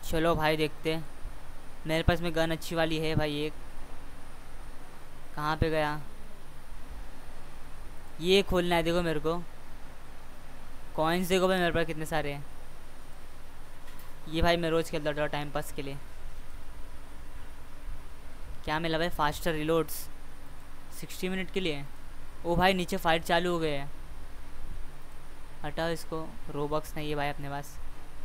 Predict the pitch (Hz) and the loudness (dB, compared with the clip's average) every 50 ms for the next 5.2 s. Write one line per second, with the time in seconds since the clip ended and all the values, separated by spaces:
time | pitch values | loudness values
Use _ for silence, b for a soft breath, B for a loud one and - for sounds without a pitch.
0 | - - - - - - - - - - 160 156 160 160 175 190 190 190 196 190 | -2 -2 -4 -2 -2 -2 -2 -2 0 4 4 4 4 4 2 2 2 4 4 4
1 | 185 175 175 180 175 170 170 170 170 - - 156 151 147 147 165 170 165 - 156 | 6 6 6 4 4 2 2 2 0 2 2 2 2 2 2 0 0 0 -2 -2
2 | 151 147 147 143 143 143 147 143 139 143 143 - - - 151 147 147 147 147 147 | -2 0 0 0 0 0 0 2 2 2 0 -2 -4 -4 -4 -4 -4 -4 -4 -4
3 | 151 151 - 151 160 165 160 151 151 147 151 147 - 151 143 139 143 147 147 - | -2 -2 0 0 2 2 2 2 2 2 0 0 -2 -2 -2 0 0 0 -2 -2
4 | - - - - - - - - - - 175 170 180 180 170 170 170 170 165 156 | -4 -4 -4 -4 -4 -2 -2 -2 -2 0 0 0 2 2 2 2 2 2 2 2
5 | 147 139 139 139 | 2 0 -2 -4